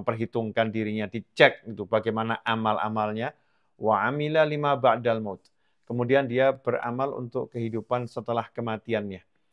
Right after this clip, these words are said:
Jadi amalnya sekarang ini dia berpikir masa depannya yang sebenarnya.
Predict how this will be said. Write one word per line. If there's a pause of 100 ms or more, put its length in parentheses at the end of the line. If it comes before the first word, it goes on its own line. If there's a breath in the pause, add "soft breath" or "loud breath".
(280)
Jadi
amalnya
sekarang
ini
dia
berpikir
masa
depannya
yang
sebenarnya.